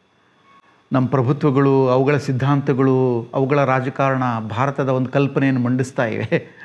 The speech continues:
ಅದು ಏಕಧರ್ಮ, ಏಕ ಭಾಷೆ, ಆ, ಈ ಬಗ್ಗೆ ಏಕ-, ಏಕರೂಪಿಯಾದ, ಅದರ ನಿಜವಾಗ್ಲೂ ಭಾರತದ ಆತ್ಮ ಇರೋದು ಬಹುತ್ವದಲ್ಲಿ. ಇಡೀ ಕರ್ನಾಟಕದಲ್ಲಿ ಎಷ್ಟು ಬಗೆಯ ಆಹಾರ ಪದ್ಧತಿಗಳಿವೆ, ಎಷ್ಟು ಬಗೆಯ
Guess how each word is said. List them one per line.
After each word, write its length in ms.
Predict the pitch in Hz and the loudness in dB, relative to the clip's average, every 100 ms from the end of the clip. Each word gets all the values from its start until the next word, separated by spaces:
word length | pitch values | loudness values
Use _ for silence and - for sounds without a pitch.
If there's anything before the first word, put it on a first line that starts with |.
| - | -6
ಅದು 340 | 143 127 120 165 151 147 | -2 0 -2 -4 -2 0
ಏಕಧರ್ಮ, 540 | 151 151 139 143 143 139 135 | 2 2 2 2 2 2 4
ಏಕ 280 | 147 156 151 | 2 2 0
ಭಾಷೆ, 680 | 127 131 127 139 131 127 113 - - - - - _ 131 | 2 0 0 0 0 0 -4 -12 -20 -20 -20 -20 _ -4
ಆ, 280 | 131 131 131 - - 170 156 | 0 0 0 -4 -12 -6 -6
ಈ 340 | 170 202 190 185 | 0 2 4 4
ಬಗ್ಗೆ 460 | 156 151 143 135 | 4 4 4 4
ಏಕ-, 360 | 156 156 143 131 | 2 2 0 0
ಏಕರೂಪಿಯಾದ, 800 | 139 143 139 131 127 120 110 95 - | 0 0 0 -2 0 -2 -4 -6 -8
ಅದರ 140 | 113 117 | -8 -6
ನಿಜವಾಗ್ಲೂ 560 | 120 120 165 190 202 | -4 0 2 2 0
ಭಾರತದ 520 | 160 120 120 131 123 - | -2 -4 -6 -6 -6 0
ಆತ್ಮ 340 | 143 170 - 143 | 0 0 -2 0
ಇರೋದು 220 | 135 127 | 0 -2
ಬಹುತ್ವದಲ್ಲಿ. 640 | 147 156 175 160 95 95 - _ _ _ _ _ _ _ _ _ _ _ _ 117 | -2 -2 -4 -10 -12 -16 -20 _ _ _ _ _ _ _ _ _ _ _ _ -6
ಇಡೀ 720 | 117 175 240 254 220 143 123 - _ _ - | 2 4 6 6 4 2 -2 -10 _ _ -10
ಕರ್ನಾಟಕದಲ್ಲಿ 720 | 127 151 151 170 135 127 117 | -2 0 0 -2 -4 -4 -4
ಎಷ್ಟು 400 | 139 151 - 240 | -4 -4 -2 0
ಬಗೆಯ 360 | 196 180 190 185 170 143 131 - - | 2 2 2 2 2 0 -4 -8 -6
ಆಹಾರ 300 | 107 131 127 | -4 -4 -4
ಪದ್ಧತಿಗಳಿವೆ, 720 | 131 120 - 110 113 110 113 | -6 -10 -10 -14 -14 -14 -16
ಎಷ್ಟು 440 | - 113 - 185 | -14 -14 -10 -6
ಬಗೆಯ 360 | 170 170 175 | -2 0 0